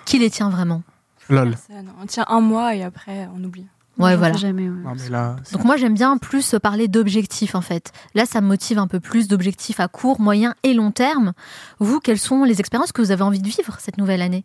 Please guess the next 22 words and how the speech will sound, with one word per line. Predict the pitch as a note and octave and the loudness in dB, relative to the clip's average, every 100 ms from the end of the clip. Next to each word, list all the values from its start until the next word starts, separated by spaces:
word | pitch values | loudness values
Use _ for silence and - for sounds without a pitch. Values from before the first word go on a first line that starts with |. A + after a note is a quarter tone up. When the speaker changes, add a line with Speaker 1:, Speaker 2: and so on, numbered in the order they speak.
| _ | _
Speaker 2:
On | |
peut | - | -4
t'envoyer | C#3+ D3 D#3+ | 0 2 2
un | D3 | 0
rétro-planning | C#3 - C#3 C#3 D#3+ | 0 -4 -2 0 0
ou | B2 | -4
pas ? | - _ _ _ _ - - - - D4+ | -8 _ _ _ _ -20 -18 -14 -2 0
Speaker 1:
Euh, | G3 G3 F#3+ F#3 - | 4 4 4 2 0
pourquoi | - B3+ C4 | -2 0 0
pas ? | G#3 A#3+ - - | 2 0 0 -2
<laughs> | D4+ D4 C4 C4+ D#4 F#3 D#4 - E5+ C#5 G#4+ - | 0 0 0 0 -2 -2 -6 -8 -6 -6 -6 -4
Qu'est-ce | D4 - | -4 -2
que | |
tu | A#3+ A3 | -4 0
veux | A3 | 0
dire | G3 - | 0 -2
par | G3+ G3 | -2 -2
là ? | F3 | -4
Que | G#3 | -4
je | - | -2
peux | A3 | -2
t'aider | C4 A#3+ D4 | -2 -2 2